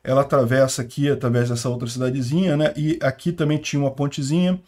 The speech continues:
e essa ponte é justamente o que, ah, foi atingido. Aqui, ó, dá pra ver aqui, ó. Aqui o normal, a passagem aqui, se você olha aqui,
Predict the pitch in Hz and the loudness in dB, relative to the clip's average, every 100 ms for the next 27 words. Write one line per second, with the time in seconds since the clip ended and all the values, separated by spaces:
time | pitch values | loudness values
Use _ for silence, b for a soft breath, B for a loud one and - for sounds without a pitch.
0 | b b b b - 165 165 147 151 160 | b b b b -2 2 2 2 0 -2
1 | - 156 160 - - 139 139 170 160 139 | 0 2 2 -2 -2 0 0 0 0 0
2 | 151 151 - 156 117 - 156 151 - - | 0 -2 -4 -6 -8 -6 -4 -4 -6 -4
3 | 127 123 117 117 110 113 _ _ _ - | 0 2 4 4 2 -4 _ _ _ -4
4 | 143 135 143 135 110 127 127 127 - _ | -2 0 0 0 2 0 0 -4 -10 _
5 | _ _ _ - - - _ _ _ _ | _ _ _ -20 -20 -20 _ _ _ _
6 | _ _ _ _ 120 117 101 127 127 135 | _ _ _ _ -8 -4 -2 0 0 0
7 | 117 127 120 180 156 110 104 - _ _ | 2 0 0 0 0 0 -4 -14 _ _
8 | _ _ _ _ _ _ _ _ 120 117 | _ _ _ _ _ _ _ _ -6 -2
9 | 180 - 165 165 147 135 151 175 190 - | -2 -2 0 2 2 4 4 4 4 0
10 | 139 - 131 - 131 127 123 135 131 - | -4 0 0 0 0 0 0 -2 -4 -4
11 | 185 - - _ _ _ _ _ - 139 | -4 -6 -14 _ _ _ _ _ -8 -6
12 | 143 147 143 139 147 156 | -4 2 2 2 -2 -6